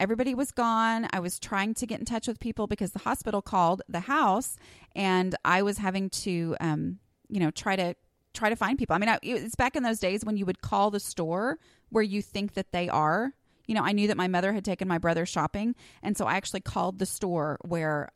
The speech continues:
I thought maybe they were and was trying to, to find them and get a hold of them. So it was really awful. And so my grandparents were in a car accident. My grandfather passed away,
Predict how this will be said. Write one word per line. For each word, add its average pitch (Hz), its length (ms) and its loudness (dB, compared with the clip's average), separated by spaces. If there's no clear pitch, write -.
I 175 80 -4
thought - 480 -2
maybe 175 260 -2
they 165 160 -4
were 160 480 -2
and 160 340 -2
was 170 220 -6
trying 147 260 -4
to, 123 240 -6
to 220 100 -6
find 220 300 -2
them 165 100 0
and 160 80 -2
get - 100 -6
a - 40 -2
hold 208 180 -2
of - 20 -10
them. 151 140 -4
So 320 120 -4
it - 20 2
was 302 100 0
really 330 240 0
awful. 254 340 4
And 165 120 2
so 233 160 2
my 214 140 2
grandparents 285 420 0
were 330 60 -2
in 311 60 0
a 311 40 -4
car 220 240 0
accident. 196 480 -4
My 190 120 -2
grandfather 240 600 -2
passed 175 400 -4
away, 190 340 -2